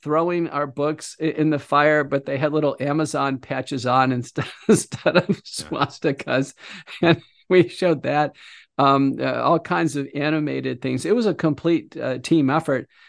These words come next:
Speaker 1: to blitz, uh, uh, social media on this, saying, "Listen, Amazon can't conduct a major book burning here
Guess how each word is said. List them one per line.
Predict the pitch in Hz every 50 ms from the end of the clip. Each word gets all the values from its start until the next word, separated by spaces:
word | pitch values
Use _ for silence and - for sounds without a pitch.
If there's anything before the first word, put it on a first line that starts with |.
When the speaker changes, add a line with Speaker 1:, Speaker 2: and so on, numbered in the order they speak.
| _ _ -
Speaker 1:
to | - 139 131
blitz, | 127 117 127 123 139 156 175 175 - - - - _ -
uh, | 123 127 110 87 80 - - -
uh, | - 113 113
social | - - 156 156 - - 131 120
media | 117 117 123 135 165 180 180 160 - -
on | 120 123 123 127
this, | 127 120 120 -
saying, | - 147 147 160
"Listen, | 196 202 - 175 135
Amazon | - 139 156 190 202 165 170 160 160 151
can't | 156 - - - 143 151 160 156
conduct | - 185 185 151 135 127 131 131 -
a | 147 135
major | 131 123 127 127 127 131 127
book | 123 120 131 196 233 - -
burning | 156 131 127 123 123 113
here | 110 120 113 120 127